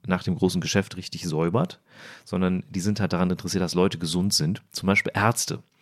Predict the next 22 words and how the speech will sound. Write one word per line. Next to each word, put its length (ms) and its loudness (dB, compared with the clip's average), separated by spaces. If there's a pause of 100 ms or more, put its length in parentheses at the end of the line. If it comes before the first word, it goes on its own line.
(160)
Und 140 -2
die 80 2
sagen, 400 4 (460)
ähm, 380 6 (280)
"Nee, 360 6
lass 200 2
das 160 2
mal 100 8
mit 140 2
dem 120 2
feuchten 420 2
Klopapier", 720 4 (920)
weil 400 4
dieses 260 0
feuchte 340 0
Klopapier, 680 4 (560)
ähm, 480 6 (220)
da 120 0
sind 180 2
halt 120 0
oft 160 -4
Konservierungsstoffe, 920 2